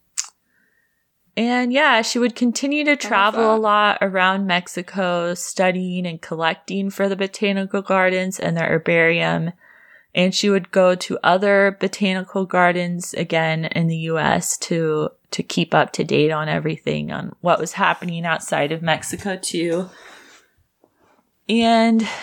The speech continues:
Speaker 1: in nineteen sixty-three, she received a Medal of Merit from the Mexican Botanical Society. Um, after years of pressure for a new book, because her book had, had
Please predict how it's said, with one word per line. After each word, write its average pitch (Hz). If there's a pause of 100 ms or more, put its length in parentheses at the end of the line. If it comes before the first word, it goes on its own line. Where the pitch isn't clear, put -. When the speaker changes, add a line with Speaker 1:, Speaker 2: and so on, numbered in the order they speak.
(160)
Speaker 1:
in 226
nineteen 285
sixty-three, 277
she 233
received 214
a 202
Medal 190
of 262
Merit 185
from 180
the 180
Mexican 180
Botanical 160
Society. 160 (1300)
Um, 202
after 214
years 233
of 381
pressure 202
for 202
a 185
new 196
book, 180
because 233
her 226
book 180
had, 175 (340)
had 170